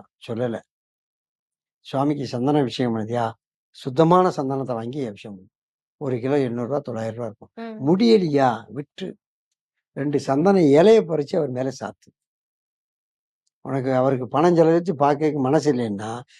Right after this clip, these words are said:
Speaker 1: ரெண்டே ரெண்டு சந்தன இலைய சாத்தி அவர் மேல பறிச்சு சாத்தி போட்டுரு.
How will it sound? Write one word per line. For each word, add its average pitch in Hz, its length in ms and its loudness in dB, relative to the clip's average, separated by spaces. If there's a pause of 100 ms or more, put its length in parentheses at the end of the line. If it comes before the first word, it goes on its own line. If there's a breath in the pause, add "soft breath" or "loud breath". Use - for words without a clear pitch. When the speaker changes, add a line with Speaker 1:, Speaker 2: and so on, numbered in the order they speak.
(220 soft breath)
Speaker 1:
ரெண்டே 208 300 6
ரெண்டு 185 300 0
சந்தன 147 380 -2
இலைய 139 420 0
சாத்தி 139 260 -2
அவர் 131 120 -4
மேல 135 280 -12 (480)
பறிச்சு 135 300 -4
சாத்தி 120 180 -6 (100)
போட்டுரு. - 300 -20